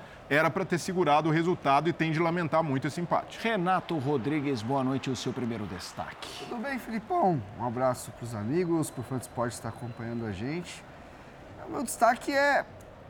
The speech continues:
Speaker 3: o que era o pensamento antes desse jogo, né? Como o mundo tratava essa partida como uma incógnita pros dois lados. A gente tá falando de um Corinthians, que o seu treinador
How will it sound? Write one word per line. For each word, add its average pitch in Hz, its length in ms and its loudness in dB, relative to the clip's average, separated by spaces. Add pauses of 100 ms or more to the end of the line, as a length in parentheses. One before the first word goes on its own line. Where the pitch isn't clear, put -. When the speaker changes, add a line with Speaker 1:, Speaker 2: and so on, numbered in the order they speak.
(640)
Speaker 3:
o 190 60 -6
que 277 260 -2
era 277 200 6
o 254 80 0
pensamento 233 720 2
antes 226 160 0
desse 226 300 -2
jogo, 143 380 2
né? 135 100 -2
Como 160 200 -6
o 180 280 -6
mundo 156 280 -2
tratava 143 460 0
essa 139 200 -4
partida 135 360 -6
como 156 200 -6
uma 160 140 -2
incógnita 143 580 -2
pros 135 200 -4
dois 127 240 0
lados. 101 240 -2
A 92 40 -8
gente - 100 -14
tá 127 80 -8
falando 131 240 -4
de 131 60 -2
um 143 80 0
Corinthians, 120 640 -4 (600)
que - 40 -14
o 135 60 -14
seu 147 120 -4
treinador 139 480 2